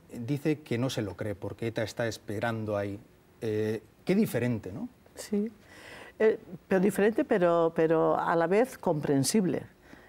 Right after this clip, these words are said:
Speaker 2: Eh, porque hay, sobre todo la gente que no vive aquí, que no vive en Euskadi, eh, tiene otro concepto de, de lo que pasa aquí.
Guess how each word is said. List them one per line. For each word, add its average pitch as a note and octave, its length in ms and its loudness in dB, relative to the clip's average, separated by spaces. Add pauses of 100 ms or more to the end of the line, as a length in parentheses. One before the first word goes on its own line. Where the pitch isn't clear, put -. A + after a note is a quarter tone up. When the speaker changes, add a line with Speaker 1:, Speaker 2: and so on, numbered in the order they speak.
(140)
Speaker 2:
Eh, C#3+ 540 2 (1200)
porque D3 440 0
hay, F3+ 320 2 (100)
sobre F3 300 2
todo A#3+ 240 2
la F3 160 4
gente F#3 360 0
que - 140 -4
no E3+ 140 0
vive E3 320 4
aquí, G#3 280 0
que D#3+ 140 -6
no D#3 100 0
vive D#3+ 180 2
en D3 80 2
Euskadi, F3+ 500 2 (480)
eh, D3+ 840 4 (440)
tiene A3 260 2
otro F3+ 260 2
concepto D3 600 0
de, B2 400 2
de C3 280 -2
lo B2+ 120 2
que - 80 -6
pasa C#3+ 260 -2
aquí. - 320 -4